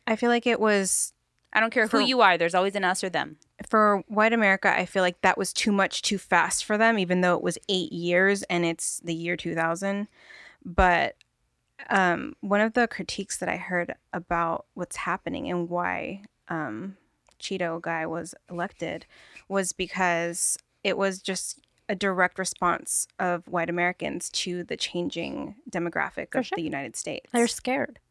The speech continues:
Speaker 1: Yeah.
Speaker 2: Mm.
Speaker 1: And there, 'cause people keep saying that, like, you saw that New York Times article where it's, like, this beautiful woman who's, like, caramel skinned with green eyes and, like, curly blonde hair. Like, everyone is gonna look like this in forty years.
Speaker 3: She
Speaker 1: And
Speaker 3: looked
Speaker 1: they
Speaker 3: hot.
Speaker 1: were like,
Speaker 2: She did
Speaker 1: "Oh
Speaker 2: look
Speaker 1: my
Speaker 2: hot.
Speaker 1: God."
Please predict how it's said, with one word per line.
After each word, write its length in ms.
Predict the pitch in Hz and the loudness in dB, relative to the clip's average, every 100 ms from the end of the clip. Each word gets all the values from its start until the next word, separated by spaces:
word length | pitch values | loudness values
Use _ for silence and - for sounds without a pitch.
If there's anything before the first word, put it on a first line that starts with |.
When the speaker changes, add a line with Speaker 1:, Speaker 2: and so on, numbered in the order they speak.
| - | -10
Speaker 1:
Yeah. 360 | 202 277 220 170 | 0 4 4 2
Speaker 2:
Mm. 400 | 180 170 160 156 | -4 -8 -10 -8
Speaker 1:
And 100 | 196 | 0
there, 120 | 196 | 0
'cause 220 | - 254 | 2 2
people 260 | - 269 269 | 4 2 2
keep 180 | 294 294 | 2 2
saying 320 | - 294 330 | 4 6 6
that, 160 | 220 - | 6 4
like, 220 | 196 - | 0 0
you 80 | 214 | -2
saw 240 | - 294 | 4 6
that 260 | 302 233 - | 8 6 4
New 140 | 208 | 2
York 160 | 208 - | 2 2
Times 300 | - 240 226 | 2 4 6
article 400 | 180 175 180 180 | 4 4 4 4
where 140 | 185 | 4
it's, 140 | 165 - | 2 0
like, 200 | 180 - | -2 -2
this 160 | 185 | -4
beautiful 680 | - 196 202 - 190 185 175 - - | -2 -2 -2 2 2 2 0 -6 -10
woman 480 | 175 196 202 185 185 | 2 4 6 4 2
who's, 260 | 185 190 | 0 0
like, 160 | 185 180 | 0 -2
caramel 460 | - - 196 185 175 | -2 2 4 4 0
skinned 340 | - 185 180 | 0 0 0
with 160 | 175 - | -2 -4
green 260 | 196 196 | -2 2
eyes 320 | 180 180 170 | 4 2 2
and, 80 | 175 | 0
like, 140 | 175 - | -2 -4
curly 380 | - 202 190 | -2 0 0
blonde 320 | 196 180 180 175 | -2 0 0 0
hair. 200 | 190 175 | -2 -2
Like, 160 | 165 - - - | -4 -10 -8 2
everyone 440 | 220 202 180 175 | 4 6 4 2
is 100 | 135 | 0
gonna 220 | - 170 | 0 0
look 280 | 143 117 - | 0 -4 -4
like 220 | 85 - | -6 -4
this 240 | - 143 - | -4 -2 -4
in 120 | 151 | -8
forty 440 | - 127 - - - | -8 -8 -8 -12 -14
years. 680 | - - - - - - - - | -12 -10 -12 -10 -6 -6 -6 -10
Speaker 3:
She 220 | - - | -8 2
Speaker 1:
And 100 | 208 | 4
Speaker 3:
looked 120 | 202 | 6
Speaker 1:
they 260 | 196 226 262 | 8 8 8
Speaker 3:
hot. 80 | 254 | 8
Speaker 1:
were 120 | 220 | 6
like, 220 | 190 180 | 6 4
Speaker 2:
She 140 | - 196 | 2 4
did 100 | 262 | 8
Speaker 1:
"Oh 120 | 320 | 8
Speaker 2:
look 120 | 330 | 10
Speaker 1:
my 300 | 285 285 311 | 8 8 6
Speaker 2:
hot. 80 | 285 | 6
Speaker 1:
God." 540 | 285 302 311 294 185 | 6 6 6 4 2